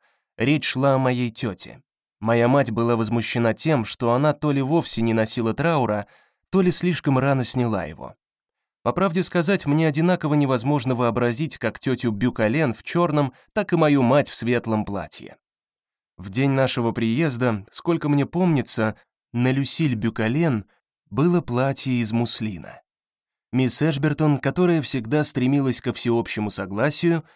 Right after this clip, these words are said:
пытаясь успокоить мою мать, осторожно заметила: «Но ведь белый цвет тоже может быть знаком скорби». «Эта пунцовая, эта шаль у неё на плечах — знак скорби?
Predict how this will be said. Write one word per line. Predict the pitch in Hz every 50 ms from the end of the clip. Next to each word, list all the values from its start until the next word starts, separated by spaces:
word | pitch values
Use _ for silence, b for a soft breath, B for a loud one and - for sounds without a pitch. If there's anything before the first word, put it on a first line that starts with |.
| b b
пытаясь | - 143 143 190 190 190 180 - -
успокоить | 147 - - 135 131 - 139 139 139 123 110 -
мою | 110 101 101 101 101
мать, | 110 135 160 156 - b b b b
осторожно | 160 156 - - 175 175 185 175 147 175 160
заметила: | 139 170 160 151 117 95 - - 82 85 73 - - - _ _ _ _ _ _ _ _ _ _ _ _ _ _ _ _ _
«Но | - 123 123 123
ведь | 120 117 117 104
белый | 95 101 120 127 131 131
цвет | - - - 110 110 143 143 - - -
тоже | - 165 180 185 220
может | 233 240 214 208 175
быть | 143 156 139 -
знаком | 107 117 117 110 107 - 127 143
скорби». | - - - - 196 151 - 107 - 76 - - _ _ _ _ _ _ _ _ _ _ _ _ _ _ _ _ _ _ _ _ _ _ _ _ _ _ _ _ _ _ _ _ _ _ _ _
«Эта | - 135 117 139
пунцовая, | 110 131 135 127 - - 147 156 147 131 135 127
эта | - 135 120
шаль | - - - 147 170 196 196
у |
неё | 180 156 151 147 147
на | 143 131
плечах — | 120 123 123 - - - 143 175 170 - -
знак | 110 110 123 151 156 - -
скорби? | - - - - 214 254 277 240 156 110 -